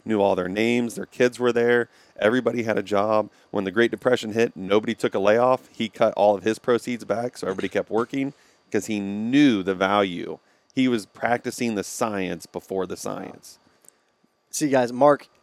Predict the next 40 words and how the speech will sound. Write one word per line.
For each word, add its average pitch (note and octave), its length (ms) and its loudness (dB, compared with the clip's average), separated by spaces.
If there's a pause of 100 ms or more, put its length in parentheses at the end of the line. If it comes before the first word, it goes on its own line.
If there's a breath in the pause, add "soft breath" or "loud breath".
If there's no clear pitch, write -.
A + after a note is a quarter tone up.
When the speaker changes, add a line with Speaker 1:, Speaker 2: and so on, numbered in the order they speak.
Speaker 2:
is A#2 140 -8
obviously A2+ 360 -8
a G#2 80 -6
walking G#2+ 520 -6
textbook. - 640 -10
Speaker 1:
<laughs> - 40 -14
Speaker 2:
That's C3 220 -6
why B2+ 200 -2
he's A2+ 180 -8
on G#2+ 100 -10
the G#2+ 80 -14
show. A#2 460 -2
He, A#2+ 240 -10 (340 loud breath)
he C3 200 -6 (160)
picks B2+ 220 -2
up B2+ 140 0
from A2+ 140 -10
my A2+ 140 -4
stupidity. A2 800 -6
But C3+ 120 0
no, C3+ 220 4
that C#3+ 180 6
is C3+ 100 2
super - 300 -4
fascinating, C3+ 600 0
Speaker 1:
Yeah. G2+ 80 4
Speaker 2:
Mark. A#2+ 200 0
And A#2+ 140 -4 (400 loud breath)
it's - 280 -2
interesting E3 540 2
because C#3 580 4 (400)
think - 300 0
about D#3 400 2 (300)
being F3 220 2
in D#3 100 -2
those C3+ 160 -2
shoes D#3+ 360 -4
of A#2+ 140 -4
those C3+ 220 -4
employees, B2 640 -6